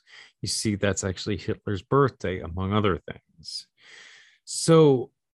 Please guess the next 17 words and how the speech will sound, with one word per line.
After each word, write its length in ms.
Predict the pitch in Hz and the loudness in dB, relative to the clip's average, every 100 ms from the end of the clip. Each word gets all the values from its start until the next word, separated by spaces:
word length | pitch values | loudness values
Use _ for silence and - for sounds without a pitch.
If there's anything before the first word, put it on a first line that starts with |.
| _ _ _ _ | _ _ _ _
a 60 | 127 | -2
big 400 | - 202 208 160 | 2 4 6 4
time 380 | 151 160 147 | 4 6 6
of 80 | 123 | 4
the 80 | 101 | 0
year 420 | 98 107 110 104 | -2 2 4 2
for 160 | 90 92 | 0 -8
far-right 560 | - 98 87 87 87 | -6 -2 0 0 -2
circles 640 | - - 95 85 92 87 - | -6 -2 -2 -2 -4 -4 -8
is 180 | 101 85 | -6 -4
that 300 | - 90 80 | 0 0 -2
kind 180 | - 92 | -4 -2
of 220 | 87 82 85 _ 101 | -2 -4 -14 _ -4
April 260 | 87 92 | -2 -2
nineteenth, 560 | 87 87 80 - 87 82 | 0 0 0 -2 -4 -4
April 300 | 92 87 90 | -6 -6 -10
twentieth, 640 | - - 92 90 85 78 | -12 -4 -2 0 0 -2